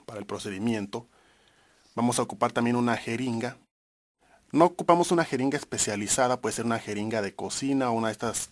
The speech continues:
jeringas de... Estas son para medicina, creo, ¿no? Son bastante sencillas, lo único que vamos a ocupar es esta parte. Y la vamos a ocupar que tenga un diámetro parecido al de la entrada de lo que es el,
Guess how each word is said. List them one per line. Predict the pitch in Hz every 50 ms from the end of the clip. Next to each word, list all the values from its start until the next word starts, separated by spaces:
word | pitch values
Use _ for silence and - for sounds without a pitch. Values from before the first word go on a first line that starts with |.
| _ _
jeringas | - - - 104 101 104 107 113 110 110 107 98 101
de... | 98 - - - - - _ _ _ _ - _ _ _
Estas | - - 117
son | 120 123 117
para | 131 123 113 107
medicina, | 101 98 95 95 92 - - 120 117 117 117 107
creo, | - - 123 131 131 127 120
¿no? | 117 113 117 113 - - _ _ _ _ _ _ _ _ _ _ _ _ _ _ -
Son | - 120 120
bastante | 120 120 117 - 120 113 - 120 110
sencillas, | - 107 104 104 - - 135 123 135 131 120 113
lo | 110
único | 117 120 110 104
que | 101
vamos | 101 117 113 - 113
a |
ocupar | 101 - - - - 104 104
es | 107 104 -
esta | 107 104 - - 107 -
parte. | - - 110 98 101 - - - - _ _ _ _
Y | - 165 180 190 190 190
la | 170 131
vamos | 123 127 139 -
a | 139
ocupar | 117 117 113 - - 123 123 -
que | - 107
tenga | - 113 113 117 117 120 117 - -
un | 117 117
diámetro | 113 117 113 117 117 117 - - -
parecido | - 95 92 95 90 - - 104 113 113
al | 110
de | 104 98
la | 90 90
entrada | 90 - - 98 98 101 104
de | 104 98
lo | 90 90 -
que | - 95 92
es | - -
el, | 107 95 92 92 98 -